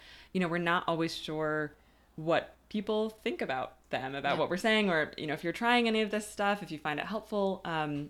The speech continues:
Speaker 1: so definitely we would love to have you leave us a comment, send us an email.
Speaker 2: Questions.
Speaker 1: Info at teflhorizons dot com. If there's something you want us to talk about in an episode, we would love to have you let us know, because we
Speaker 2: Absolutely.
Speaker 1: would be happy to do an episode on it.
Speaker 2: Yeah.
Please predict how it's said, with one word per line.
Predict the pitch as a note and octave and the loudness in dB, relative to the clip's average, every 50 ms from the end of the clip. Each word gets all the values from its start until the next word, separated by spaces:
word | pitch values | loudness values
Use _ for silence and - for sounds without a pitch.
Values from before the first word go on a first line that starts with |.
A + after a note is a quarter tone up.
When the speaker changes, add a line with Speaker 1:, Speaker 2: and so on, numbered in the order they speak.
| - _ _ | -12 _ _
Speaker 1:
so | - - F#3+ E3+ E3+ E3 E3 D#3+ D#3+ D#3 - _ - | -2 0 2 2 4 2 2 0 -2 -6 -10 _ 0
definitely | G3+ G#3 G3+ G#3+ G3+ G3+ F#3+ | 0 0 2 0 0 2 2
we | F#3 | 2
would | F3+ E3+ E3 E3 | 0 0 -2 -2
love | E3+ E3 D#3+ E3 | 0 -2 -2 -2
to | - F3 | -6 -6
have | E3 D#3+ D#3 D#3+ | -6 -6 -6 -6
you | D#3+ D3+ D3+ D3+ D3+ | -6 -6 -6 -6 -6
leave | D3 D3+ D3+ | -4 -4 -4
us | D#3+ D#3+ - | -6 -8 -10
a | - | -14
comment, | - - - G#3+ G#3+ G3+ G3 G3 F#3+ F#3+ - - _ _ | -14 -10 -6 -4 -4 -2 0 0 -2 -2 -4 -8 _ _
send | - - D#3+ D3 | -14 -12 -10 -10
us | D3+ - - | -8 -6 -4
an | F#3+ | -2
email. | G3 G3 F#3+ F#3 F3+ F3 F3 E3+ E3+ F3 - | 0 0 2 0 0 0 0 0 -2 -4 -4
Speaker 2:
Questions. | - E3+ E3+ - - - F#3 F#3 F#3+ F#3 - - - _ _ | -6 -4 -4 -2 -2 -2 -2 -4 -6 -8 -10 -14 -18 _ _
Speaker 1:
Info | G3 F#3+ F#3+ F#3+ G3+ F#3 | 0 0 2 4 4 4
at | F3 D3+ | 4 2
teflhorizons | - F#3+ F3+ F3 F3 F3+ F3+ E3+ E3 D#3+ E3 F3 E3+ - | 0 -2 -2 -2 -2 0 0 2 2 0 0 -2 -4 -2
dot | E3 D#3+ - - | -2 -2 -2 -4
com. | - F3 F3 F3+ F3 | -4 -2 -2 0 0
If | F3 - | 0 0
there's | - F3+ F#3 | 0 0 0
something | - G#3+ G3+ G#3 G3+ F#3+ | 0 0 0 2 2 2
you | F3 D#3+ | 0 0
want | D3 D3+ D3+ D3+ D#3 F#3 - | -2 -4 -4 -4 -4 -2 -4
us | - A3 A3+ - - | -4 -6 -6 -6 -8
to | A3+ | -8
talk | - A#3 A3+ A#3 A#3 | -4 -2 -2 -2 -2
about | A#3+ A#3 A#3 A#3+ A#3+ A#3+ - - - _ _ - - _ _ _ _ - | 0 0 2 2 2 0 -2 -6 -12 _ _ -20 -20 _ _ _ _ -2
in | G#3+ A3 | -2 0
an | A3+ | 2
episode, | A#3 A#3 A#3 A#3 A#3 - A#3 A3+ A3+ A3+ A3+ - - - - - | 2 0 0 -4 -4 -4 -2 -2 -2 -2 -4 -6 -8 -12 -14 -8
we | E3 F3 E3 | -6 -4 -4
would | E3 D#3+ D#3+ D#3 | -4 -4 -4 -2
love | D#3+ D#3+ D#3 D3+ D#3 | 0 2 2 2 0
to | E3 D#3 | -4 -6
have | D#3 D3+ D3 | -6 -4 -4
you | D3 C#3+ | -2 -2
let | C#3+ C#3 | -2 -2
us | C#3+ C#3+ D#3 | -2 -2 -4
know, | C#3+ C#3 C3 | -4 -2 -2
because | C3 C3 C#3 C3 - | -4 -4 -6 -8 -8
we | C#3 C3 | -8 -6
Speaker 2:
Absolutely. | C3 B2+ B2 - D#3 | -6 -6 -6 -8 -8
Speaker 1:
would | D#3+ | -10
be | D3 D3+ | -10 -10
happy | - - D3 C#3+ C#3 - C#3+ | -8 -4 -4 -4 -4 -4 -4
to | C#3+ C#3 | -6 -6
do | C3+ - | -6 -6
an | - - | -6 -8
episode | - - - - - - - | -8 -10 -10 -12 -10 -10 -10
on | A2 A2 A2 | -10 -10 -10
it. | - - - - _ _ | -10 -12 -14 -18 _ _
Speaker 2:
Yeah. | - F3+ B3 | -6 -4 -4